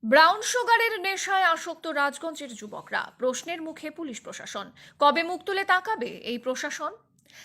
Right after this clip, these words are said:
দিন যাচ্ছে যত, উন্নতি হচ্ছে তত, তবে ধ্বংসের মুখে যেতে চলেছে যুব সমাজের ছেলেমেয়েরা। বিভিন্ন নেশায় আসক্ত হচ্ছে ছেলেমেয়েরা,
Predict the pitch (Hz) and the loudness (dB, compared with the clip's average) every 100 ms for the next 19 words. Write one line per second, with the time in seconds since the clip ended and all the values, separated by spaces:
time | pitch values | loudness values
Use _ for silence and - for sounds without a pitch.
0 | - 226 311 415 392 403 403 381 339 330 | -10 -2 0 0 4 4 4 -2 -2 -2
1 | 339 294 285 247 208 214 - 202 196 196 | -6 -6 -6 -8 -8 -12 -12 -10 -10 -8
2 | 220 - 247 233 214 254 294 - 359 311 | -12 -4 0 0 0 -4 -4 -6 -8 -8
3 | 311 277 254 247 240 220 220 285 226 240 | -8 -8 -8 -8 -10 -10 -8 -10 -8 -8
4 | 277 - 185 190 190 196 - 208 - 226 | -10 -12 -12 -12 -14 -12 -10 -10 -12 -6
5 | 214 - _ - - 285 311 359 370 370 | -6 -6 _ -20 -2 0 2 2 0 0
6 | 381 427 392 370 392 381 359 359 370 392 | 4 6 6 4 -6 -6 -6 -6 -8 -6
7 | 320 285 - | -8 -8 -6